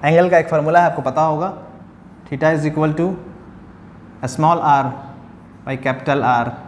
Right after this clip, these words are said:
into three sixty degree, small r by capital R into three sixty degree। अगर बीच का एंगल ये हम लोग निकाल लें तो हम लोग ईजीली बना सकते हैं। यहाँ पर दो लाइन angle अगर हम लोग बना लें, angle बना लेंगे, हमें बीच का angle पता चल जाएगा कि अगर हम लोग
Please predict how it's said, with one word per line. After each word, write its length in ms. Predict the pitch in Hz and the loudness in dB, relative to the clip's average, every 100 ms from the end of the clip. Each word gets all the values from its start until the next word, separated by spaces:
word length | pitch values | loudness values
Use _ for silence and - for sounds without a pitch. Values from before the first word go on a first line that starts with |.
| - - | -16 -6
into 280 | 131 131 147 156 - - - - - - - - - - - | -4 -2 -4 -6 -12 -20 -20 -20 -20 -20 -20 -20 -20 -20 -4
three 180 | 180 165 | 0 0
sixty 380 | 139 127 - 127 | -2 -6 -4 -4
degree, 340 | 123 113 107 92 - - - 135 | -2 -4 -6 -10 -16 -20 -16 -16
small 320 | - 139 156 | -4 -2 2
r 120 | 165 170 180 - - - - - | 2 2 -4 -14 -18 -20 -18 -8
by 80 | 120 | -4
capital 440 | 127 123 151 156 | -2 0 2 4
R 160 | 160 160 160 143 | 4 2 -2 -8
into 180 | 131 127 | -10 -6
three 200 | 165 170 | -4 -4
sixty 320 | 151 - 143 | -4 -6 -4
degree। 240 | 147 160 185 - - - | -2 -2 -2 -6 -18 -4
अगर 140 | 165 190 160 151 | 0 2 0 -2
बीच 240 | 180 180 | -2 0
का 200 | - 151 | 0 0
एंगल 240 | 160 165 156 | 2 2 2
ये 140 | 160 | 2
हम 180 | 160 165 | 0 -2
लोग 120 | 160 | -2
निकाल 280 | 151 135 135 | -2 2 2
लें 180 | 143 175 | 2 -2
तो 80 | 170 | -4
हम 160 | 143 147 | -4 -2
लोग 200 | 170 143 | -2 -2
ईजीली 300 | 135 143 190 180 - - - | -2 -2 -4 -6 -14 -20 -8
बना 200 | 127 147 | 0 0
सकते 320 | 147 156 - 165 | 0 -4 -2 -2
हैं। 80 | 170 | 0
यहाँ 200 | 131 131 | 0 0
पर 100 | 135 | -2
दो 160 | 135 | 0
लाइन 200 | 139 156 | 0 0
angle 320 | 131 127 143 151 | 0 0 0 2
अगर 200 | 147 147 | 0 0
हम 100 | 156 | -2
लोग 120 | 156 | 0
बना 160 | 151 | 2
लें, 160 | 156 175 | 2 0
angle 300 | 143 151 190 | -2 -2 0
बना 220 | 180 170 | 2 2
लेंगे, 260 | 165 165 170 | 2 -2 -2
हमें 240 | 160 151 | -2 -2
बीच 180 | 147 151 | -2 -4
का 120 | 156 139 | -4 -2
angle 200 | 147 147 | -4 -2
पता 200 | 135 143 | -2 0
चल 220 | 151 147 | 0 0
जाएगा 260 | 147 151 | 2 0
कि 160 | 160 175 | 0 0
अगर 220 | 151 175 | 2 2
हम 120 | 165 165 | 2 0
लोग 220 | 196 | 0